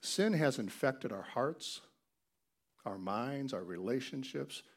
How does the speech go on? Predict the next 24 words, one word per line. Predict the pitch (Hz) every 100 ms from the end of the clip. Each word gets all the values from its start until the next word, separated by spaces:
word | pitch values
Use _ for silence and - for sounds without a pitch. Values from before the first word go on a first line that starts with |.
| _ _ _ _
our | 127 120 104
physical | - - 151 165 165 139
world | 127 131 156 147
that | 127
we | 110 110
live | 110 120
in. | 120
Sin | 113 - 214 147
is | 98
everywhere | 104 123 156 117 92 87 90 - _ _ _ _ _
all | 117 110
around | 101 120 113 -
us. | 110 - - - - -
I | 165
think | 214 302
the | -
Bible | 135 147 143 107
actually | 120 139 - 127 110
reflects, | 107 - 143 120 - -
reflects | 131 - 147 123 -
clearly | - - 180 165 101
what | 104 120
we | 113
see | - - 165 156 113